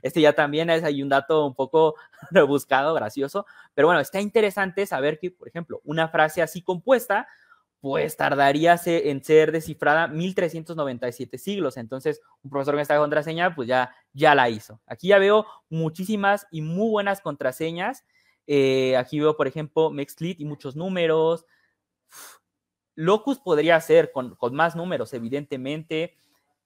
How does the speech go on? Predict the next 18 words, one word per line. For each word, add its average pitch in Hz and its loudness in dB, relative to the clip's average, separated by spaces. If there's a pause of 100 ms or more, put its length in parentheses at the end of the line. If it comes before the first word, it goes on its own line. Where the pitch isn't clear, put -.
(120)
Eh, 127 0
muy 190 0
bien, 190 0
muy 160 -8
bien. 175 -6 (880)
Bueno, 165 8
esta 180 0
está 190 2
larguísima. 143 -2
Bócoles. 190 -2
<laughs> 143 -18 (680)
Ah, 196 4
ya, 160 2
bocoles 180 -2
y 147 -6
enchiladas 143 0
huastecas. 160 -6 (340)
Ok, 180 4